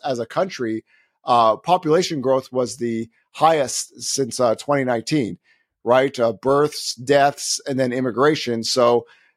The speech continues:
we just, we have to move forward, right? And again, this is why, Sarah, we've always said, these people are stuck in the nineteen seventies. We gotta get 'em out of it, right?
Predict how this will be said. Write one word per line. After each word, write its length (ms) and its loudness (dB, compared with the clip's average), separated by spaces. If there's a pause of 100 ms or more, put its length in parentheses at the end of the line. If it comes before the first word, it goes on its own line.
we 240 -4
just, 280 0
we 340 -6
have 360 -2
to 120 0
move 260 2
forward, 600 0
right? 300 2
And 240 -4
again, 440 0 (260)
this 120 -6
is 120 -2
why, 320 4
Sarah, 400 2
we've 240 -4
always 280 0
said, 240 0 (380)
these 240 0
people 260 0
are 120 4
stuck 360 0
in 80 0
the 60 -2
nineteen 400 0
seventies. 480 0
We 80 -4
gotta 200 2
get 120 0
'em 80 -2
out 160 4
of 80 -2
it, 180 -8
right? 300 0